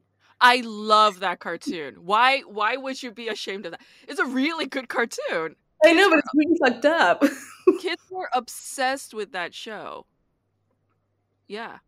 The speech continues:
Speaker 1: Yeah. I love that show.
Speaker 2: Yeah.
Speaker 1: Oh, that's so interesting. Okay, so for you, Ren and Stimpy took priority over piano lessons.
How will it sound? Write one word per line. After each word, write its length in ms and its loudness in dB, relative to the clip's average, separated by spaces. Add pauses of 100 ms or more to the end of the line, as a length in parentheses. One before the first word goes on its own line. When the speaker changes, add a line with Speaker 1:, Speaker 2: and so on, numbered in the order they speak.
(800)
Speaker 1:
Yeah. 280 -16 (300)
I 80 -10
love 380 -10
that 180 -12
show. 460 -18 (1040)
Speaker 2:
Yeah. 160 -2
Speaker 1:
Oh, 60 -2
that's 200 -10
so 280 -10
interesting. 420 -14
Okay, 220 -10
so 200 -14
for 160 -14
you, 480 -8
Ren 180 -8
and 140 -12
Stimpy 520 -16
took 240 -18
priority 760 -12
over 340 -14
piano 480 -20
lessons. 600 -20